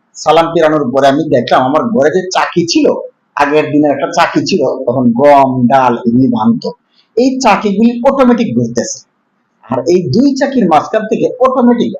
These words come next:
আটা বের হচ্ছে, আটা বের হচ্ছে। তখন আমি ভাণ্ড, যত ভাণ্ড ছিল ঘরে, হাঁডি, পাতিল, ভাণ্ড ভণ্ড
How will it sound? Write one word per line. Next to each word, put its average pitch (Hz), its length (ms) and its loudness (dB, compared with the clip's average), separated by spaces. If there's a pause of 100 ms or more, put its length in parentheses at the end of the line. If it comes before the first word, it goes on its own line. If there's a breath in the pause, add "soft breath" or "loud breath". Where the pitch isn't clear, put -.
আটা 139 260 2
বের 117 300 0
হচ্ছে, 101 300 -6 (800)
আটা 160 220 -2
বের 139 180 -2
হচ্ছে। 123 220 -4 (100)
তখন 151 200 -2 (120)
আমি 147 240 0 (160)
ভাণ্ড, 135 280 0 (140)
যত 151 220 -2
ভাণ্ড 117 280 -2 (140)
ছিল 196 220 0
ঘরে, 143 240 0 (320)
হাঁডি, 139 320 -2
পাতিল, 135 300 0
ভাণ্ড 123 260 2
ভণ্ড 135 200 -2